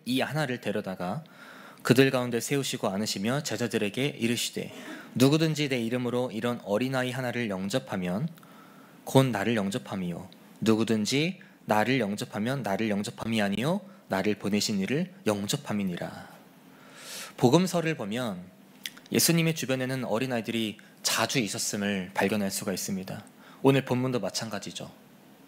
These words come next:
여기서 어린아이는 원어로 파이디온이라는 단어인데 종이라는 의미도 갖고 있습니다. 이처럼 어린이는, 어린아이는 당시 사회적으로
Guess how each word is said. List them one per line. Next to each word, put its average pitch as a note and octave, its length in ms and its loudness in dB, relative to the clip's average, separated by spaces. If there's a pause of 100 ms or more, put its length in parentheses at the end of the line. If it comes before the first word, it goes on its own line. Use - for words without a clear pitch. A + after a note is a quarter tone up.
(800)
여기서 C#3 280 6
어린아이는 C#3 560 0
원어로 A#2+ 380 -2
파이디온이라는 C3 760 -2
단어인데 G2 640 -6 (420)
종이라는 D3+ 640 4
의미도 G2 300 -4
갖고 - 240 -8
있습니다. - 500 -6 (960)
이처럼 C#3 320 6
어린이는, B2 600 -2
어린아이는 A#2 600 0
당시 A#2 400 0
사회적으로 B2 720 0